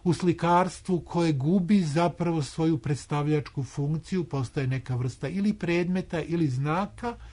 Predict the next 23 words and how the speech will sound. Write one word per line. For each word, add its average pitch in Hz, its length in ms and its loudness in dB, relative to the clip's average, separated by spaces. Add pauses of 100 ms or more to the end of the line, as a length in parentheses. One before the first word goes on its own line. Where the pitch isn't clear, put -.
(180)
ili 156 160 6
kao 139 280 2 (100)
kod - 220 -8
Knifera 143 520 0
i 180 120 2
znaka 151 500 0
i 113 80 -2
predmeta, 208 800 -4 (420)
ili 302 280 8
postaje 220 500 4
domen 180 440 4
fascinacije 165 1120 0 (340)
tehnološkim 151 880 0
nadilaženjem 143 840 2
slikarstva, 139 800 -4
skulpture 175 920 0 (360)
u 139 180 6
ime 190 300 6
novomedijskih 151 1120 2
konstrukcija. 147 760 -2
Kad 135 160 -6
kažem 147 340 0
novomedijskih, 151 840 -2